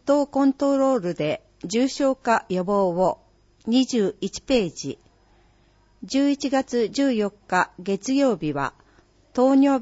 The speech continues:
病の予防や治療継続の重要性を普及啓発する世界糖尿病デーです。糖尿病の人が新型コロナウイルス感染症にかかると、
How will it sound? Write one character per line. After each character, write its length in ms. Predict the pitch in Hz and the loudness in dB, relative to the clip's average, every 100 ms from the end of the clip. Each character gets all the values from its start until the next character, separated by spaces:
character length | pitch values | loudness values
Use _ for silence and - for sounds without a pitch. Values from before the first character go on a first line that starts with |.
| 254 | 0
病 160 | 240 | 0
の 320 | 220 208 202 - | 2 2 0 -2
予 180 | 185 190 | -4 0
防 240 | 233 226 | 0 0
や 300 | 202 185 170 - _ - | 0 -2 -4 -10 _ -4
治 140 | 240 | -2
療 300 | 247 285 277 | 2 2 2
継 240 | - 262 | 0 -2
続 320 | 247 254 - 226 | 0 -2 -2 0
の 280 | 220 214 - - | 2 2 -2 -14
重 320 | 180 247 277 | -4 0 0
要 260 | 269 269 262 | 0 0 0
性 300 | - 233 214 | -2 -2 0
を 320 | 208 208 - - | 0 0 -2 4
普 160 | - - | 6 6
及 380 | - 262 262 - _ | 4 0 0 -2 _
啓 200 | 262 254 | 0 0
発 320 | 240 233 - | -2 -8 -10
す 140 | - 208 | -8 -2
る 240 | 202 - _ _ _ _ - | -2 -2 _ _ _ _ -10
世 220 | - 269 | -4 -2
界 360 | 240 196 - - | 0 0 -2 -6
糖 220 | - 254 277 | 2 4 6
尿 340 | 285 277 240 | 4 2 0
病 240 | 254 247 | 0 0
デ 360 | 151 156 135 - - | -2 -4 -4 -10 -6
ー 40 | |
で 120 | 180 | -4
す。 260 | - - - _ _ _ _ _ _ _ _ _ _ | -4 -12 -20 _ _ _ _ _ _ _ _ _ _
糖 220 | - 254 262 | 0 2 4
尿 280 | 262 247 | 4 2
病 200 | 254 247 | 2 2
の 100 | 240 | 0
人 240 | 247 - 226 | -2 -4 0
が 280 | 180 180 - - | 2 2 0 -12
新 280 | - 254 | -2 0
型 280 | 269 269 262 | 0 0 -2
コ 100 | 254 | -2
ロ 140 | 262 262 | 0 0
ナ 160 | 262 | 0
ウ 120 | - | -2
イ 80 | 247 | -2
ル 120 | 202 | -2
ス 260 | 202 190 185 | -4 -4 -4
感 300 | - 240 254 | -2 -2 -2
染 240 | - 269 | -2 -2
症 240 | - 254 240 | 0 -2 0
に 220 | 220 220 | -2 -4
か 160 | - 202 | -8 -6
か 140 | 226 | -4
る 120 | 196 | -4
と、 320 | - 147 143 | -6 -6 -6